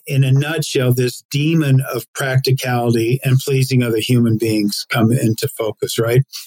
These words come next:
So when people are taught, young actors, young performers, people that want to do different th-, artists, think people want to do different things in their life, the,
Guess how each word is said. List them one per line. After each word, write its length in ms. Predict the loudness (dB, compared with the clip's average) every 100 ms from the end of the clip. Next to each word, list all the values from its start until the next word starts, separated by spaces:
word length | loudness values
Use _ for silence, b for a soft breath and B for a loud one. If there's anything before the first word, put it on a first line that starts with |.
| B B B
So 460 | -12 -6 -2 0 0 -4 _ _
when 580 | 0 2 2 2 0 0 _ _ -16 -12 -10 -10 -4
people 460 | -2 0 0 -2 -2
are 300 | 0 0 0
taught, 420 | 0 -2 0 -4 0
young 300 | 2 4 0
actors, 680 | 0 -2 -2 0 -2 -2 -2
young 220 | 0 0
performers, 880 | -2 -4 0 2 4 2 0 -6 -4
people 260 | 0 2 2
that 120 | 0
want 220 | 0 0
to 60 | 0
do 260 | 0 2
different 400 | 2 0 -2 -4
th-, 100 | -4 -6
artists, 560 | -2 2 2 0 -6 -6
think 300 | -2 0 0
people 220 | 2 2
want 140 | 2
to 60 | 0
do 200 | 0 0
different 340 | 0 0 -2
things 240 | 2 0 2
in 80 | 0
their 180 | 2
life, 220 | 0 -2 -4 0 0 0 B B B B _ 0
the, 300 | 0 0